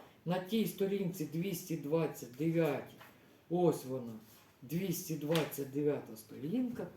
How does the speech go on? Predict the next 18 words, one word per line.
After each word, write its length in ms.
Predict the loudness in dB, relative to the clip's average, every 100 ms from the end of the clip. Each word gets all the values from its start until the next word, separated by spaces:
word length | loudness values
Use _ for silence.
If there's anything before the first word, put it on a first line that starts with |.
| -20 -20 -20
де 160 | -4 -2
сказано 680 | -2 2 4 4 2 -2 -6 -14 -20 -20 10
питома 840 | 10 10 8 10 12 12 12 10
теплоємність, 1120 | 8 4 4 0 0 -4 -8 -4 -4 -4 -6 -16 -20 -14 -6
і 60 |
тут 180 | -4 -2
написано 460 | 0 2 2 2 -2
срібло 680 | 4 6 6 6 2 0 -8 -18 -8
двісті 460 | 2 4 4 0
п'ятдесят. 560 | -4 -2 -2 -4 -6 -16 -16 -16 -14 -18 -20 -20 -10
Значить, 320 | -8 -8 -4
питома 500 | -4 4 4 6 0
теплоємність 880 | -4 -4 0 0 0 -6 -12 -16 -8
срібла 640 | -4 -4 -4 -6 -6 -8 -10 -14 -20 -20 -20 -20 -8
двісті 680 | -4 -2 -2 -4 -10 -16 -18 -18 -20 -20 -20 _ -14
п'ятдесят 840 | -10 -10 -10 -12 -10 -2 2 2 -2 -12 -20 _ -20 -20
джоуль, 680 | -18 -14 -8 0 4 6 4 0 -10 -18 -18 -20 -18 -18 -20 -20 -20 -20 -6
кілограм, 880 | -2 -2 -6 -8 -2 2 2 0